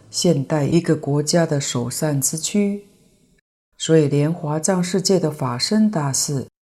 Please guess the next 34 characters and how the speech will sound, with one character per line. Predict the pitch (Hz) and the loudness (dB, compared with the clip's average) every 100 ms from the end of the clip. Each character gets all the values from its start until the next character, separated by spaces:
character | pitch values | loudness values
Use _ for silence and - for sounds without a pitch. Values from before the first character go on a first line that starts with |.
| _ | _
都 | - 147 | -4 -2
想 | 143 131 123 | -2 -4 -4
求 | - 139 | -4 -4
生 | 160 208 208 226 - | -2 2 2 2 -2
西 | - 139 | -6 -4
方 | 143 143 139 | -4 -2 -2
极 | 139 131 | -2 -2
乐 | 139 | -2
世 | - 151 | -4 -4
界， | - 165 - - _ _ _ _ _ | -2 -2 -2 -10 _ _ _ _ _
还 | - 165 | 2 4
是 | 240 | 4
想 | 240 127 | 2 0
要 | 143 151 | -2 -2
去 | - 165 | -2 -2
那 | 151 196 | 0 -2
里 | 143 117 | -2 -4
参 | - 135 139 | -4 -4 -4
学。 | - 127 123 139 143 _ _ _ _ _ _ _ _ _ _ _ - | -4 -6 -6 -10 -14 _ _ _ _ _ _ _ _ _ _ _ 0
这 | 165 | 0
说 | 156 160 151 | 0 0 0
明 | 151 139 139 165 - - | 2 0 0 -4 -14 -6
极 | - 170 | 2 4
乐 | 202 | 4
世 | 196 208 | 2 0
界 | 180 214 208 - - - | 0 2 2 0 -10 -8
不 | 135 | -4
在 | 135 165 143 | -2 -2 -2
华 | - 135 139 | -4 -6 -4
藏 | 143 170 151 | -2 -2 -2
世 | 147 160 | -2 -2
界 | 160 | 0
之 | 156 160 | 0 -2
下， | 160 - 165 | -4 -2 -2